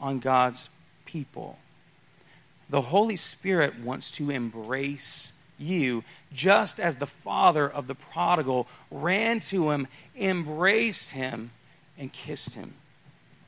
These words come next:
So understand that the Holy Spirit sees you,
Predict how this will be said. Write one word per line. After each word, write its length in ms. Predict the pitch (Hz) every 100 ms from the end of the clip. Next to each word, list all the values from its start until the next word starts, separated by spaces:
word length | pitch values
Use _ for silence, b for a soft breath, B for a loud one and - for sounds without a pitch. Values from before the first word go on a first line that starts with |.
| - _ _ _ - - - _ - _ - _ _ _ - - - - - _ - -
So 260 | - 233 233
understand 460 | 247 226 - 214
that 100 | 185
the 80 | 147
Holy 240 | 131 208 196
Spirit 380 | - 170 131
sees 600 | - - - 175 190 202 208
you, 240 | 233 247